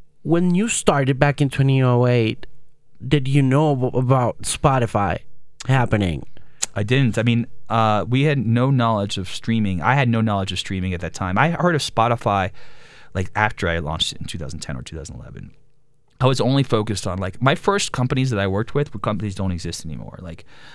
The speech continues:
Speaker 2: I, other than iTunes. So I had, uh, a deal with LimeWire. Do you remember LimeWire?
Speaker 1: Yeah, of course.
Speaker 2: I had a deal with this company called Amy Street. Amy Street was a New York-based download company that eventually became Songza,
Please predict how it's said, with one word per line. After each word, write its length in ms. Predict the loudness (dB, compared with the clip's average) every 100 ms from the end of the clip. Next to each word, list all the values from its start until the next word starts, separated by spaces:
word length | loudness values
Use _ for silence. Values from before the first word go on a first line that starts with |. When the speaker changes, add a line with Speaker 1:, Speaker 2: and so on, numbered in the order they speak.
| -8
Speaker 2:
I, 140 | -2 0
other 140 | 0
than 140 | 0 -2
iTunes. 420 | -4 -6 -6 -6
So 180 | -4 -4
I 60 |
had, 240 | -2 -2 -2
uh, 240 | -4 -6
a 120 | -6
deal 180 | -2 -2
with 120 | -2
LimeWire. 600 | -2 0 2 2 2 0 0
Do 120 | 0
you 40 |
remember 180 | 0 0
LimeWire? 360 | 0 0 2 4
Speaker 1:
Yeah, 200 | 4 2 -2
of 100 | -4
course. 340 | 0 0 0 -4
Speaker 2:
I 80 | -2
had 140 | 2 2
a 40 |
deal 220 | 2 2
with 160 | 2 0
this 140 | -4
company 240 | -2 -2 -2
called 180 | -2 0
Amy 240 | 2 2
Street. 520 | 2 0 0 0 -4 -8 -10 -12 -18 -20 -2
Amy 180 | 2 2
Street 260 | 2 0 0
was 160 | 0
a 140 | 0 0
New 180 | 2 2
York-based 640 | 2 0 0 0 -2 -6 -2
download 380 | 0 0 -2
company 300 | -2 -6 -4 -4
that 140 | -4
eventually 420 | -2 0 0 -2
became 520 | -4 -4 -4 -2 -2 -2
Songza, 680 | -2 2 4 2 0 -4